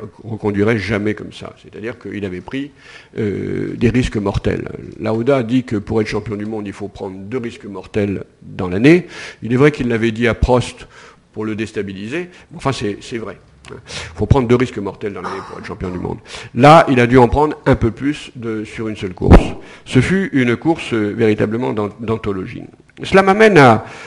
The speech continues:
à, à la dernière chose que je voulais vous dire. Euh, je vous laisse peu de temps pour vos questions, pardonnez-moi.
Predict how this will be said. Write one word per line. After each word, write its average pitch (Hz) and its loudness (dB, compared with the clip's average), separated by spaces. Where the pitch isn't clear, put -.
à, 117 6
à 120 4
la 123 4
dernière 143 6
chose 165 2
que 131 6
je 113 8
voulais 123 10
vous 131 6
dire. 170 4
Euh, 113 6
je 101 0
vous 110 -2
laisse 110 4
peu 135 2
de 127 -2
temps 143 4
pour 117 0
vos 104 2
questions, 127 0
pardonnez-moi. 107 2